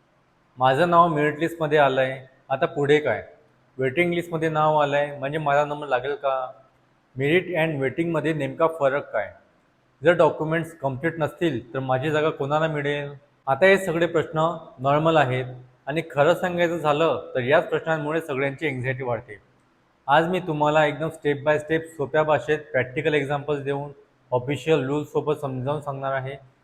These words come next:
की मेरिट लिस्ट म्हणजे काय, वेटिंग लिस्ट म्हणजे काय आणि या दोघांमधला फरक काय.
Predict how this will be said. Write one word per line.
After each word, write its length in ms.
की 60
मेरिट 380
लिस्ट 200
म्हणजे 280
काय, 460
वेटिंग 380
लिस्ट 180
म्हणजे 260
काय 400
आणि 240
या 80
दोघांमधला 760
फरक 300
काय. 240